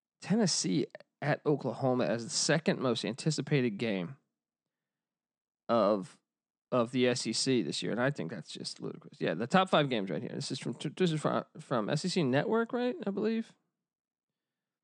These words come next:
Te-, Georgia at Alabama, which I'm fair. That, that, that, that,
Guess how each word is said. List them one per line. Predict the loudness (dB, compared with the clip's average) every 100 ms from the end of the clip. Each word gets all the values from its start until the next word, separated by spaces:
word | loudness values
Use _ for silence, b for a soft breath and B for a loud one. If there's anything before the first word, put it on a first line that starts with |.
| _ _ _ _ _ _ _ _ _ -8
Te-, | -6 -2
Georgia | 6 6 8 6
at | 8
Alabama, | 6 6 6 6 6
which | 6 4
I'm | 4
fair. | 6 4 2 -4 0
That, | 2
that, | 2 2
that, | 0 -6 -6 -4
that, | 0